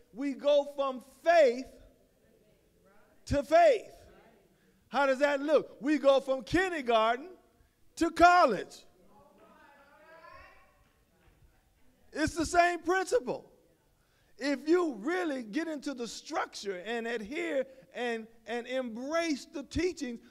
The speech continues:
of going from nursery school to college, you have no problem. The problem is you wanna not go and think you could get a degree.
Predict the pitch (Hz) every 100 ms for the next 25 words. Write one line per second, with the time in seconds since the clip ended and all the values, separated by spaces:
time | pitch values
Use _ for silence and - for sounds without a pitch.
0 | - 240 208 269 277 247 247 240 240 349
1 | 320 302 233 - 277 262 262 269 _ _
2 | _ - 233 - 311 349 294 233 214 -
3 | _ - 285 233 262 254 277 269 285 339
4 | 180 113 _ - - - - - - -
5 | - - - - - - - - - -
6 | _ - _ _ - _ _ _ _ _
7 | _ _ _ _ _ _ - _ - 196
8 | 202 311 381 370 302 262 233 220 247 -
9 | - _ _ - 220 233 226 214 214 294
10 | 330 202 220 214 226 - - 185 185 220
11 | 180 220 196 185 208 202 208 208 247 -